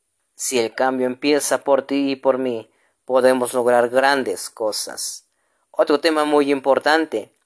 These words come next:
es el derecho natural. La enciclopedia jurídica lo define como que es el que tiene sus principios basados en la naturaleza humana, pero actualmente,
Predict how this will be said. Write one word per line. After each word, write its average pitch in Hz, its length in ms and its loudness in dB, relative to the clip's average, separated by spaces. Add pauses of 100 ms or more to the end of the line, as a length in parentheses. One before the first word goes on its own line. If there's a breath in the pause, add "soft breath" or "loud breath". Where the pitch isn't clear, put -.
(140)
es 165 200 0
el 151 140 2
derecho 131 440 2
natural. 113 600 0 (1080 loud breath)
La 143 100 -2
enciclopedia 143 640 2
jurídica 139 800 2 (300 soft breath)
lo 139 180 6
define 135 680 0 (460 soft breath)
como 135 400 2
que 123 380 2 (260 soft breath)
es - 160 0
el 165 140 0
que 160 100 0
tiene 160 320 4
sus 151 180 0
principios 151 600 0
basados 151 560 4
en 127 100 2
la 127 80 2
naturaleza 127 800 2
humana, 127 600 0 (520 soft breath)
pero 107 160 -2
actualmente, 117 760 0